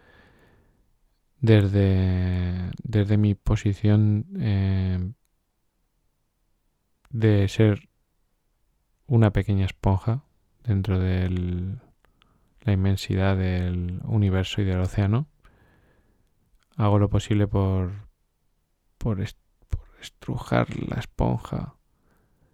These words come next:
eh, de una forma que, que tú, que tú puedas ver lo que yo he ido aprendiendo, porque no hay nada, no hay nada mío.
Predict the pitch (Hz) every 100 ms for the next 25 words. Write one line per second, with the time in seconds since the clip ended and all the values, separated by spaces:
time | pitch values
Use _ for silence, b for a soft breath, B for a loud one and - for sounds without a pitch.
0 | _ _ _ _ _ - 104 98 98 95
1 | 98 104 107 117 110 113 110 110 107 98
2 | 92 92 104 _ _ _ _ - 104 -
3 | 156 - _ - - 104 104 117 113 117
4 | 120 - - _ _ _ _ _ _ _
5 | _ _ _ _ _ _ _ _ _ _
6 | _ 123 107 110 123 131 127 101 98 101
7 | 98 - - _ _ _ - 110 101 95
8 | 95 90 107 92 - - _ - 98 98
9 | 92 95 98 98 98 92 90 90 92 98
10 | - 110 107 107 95 92 104 98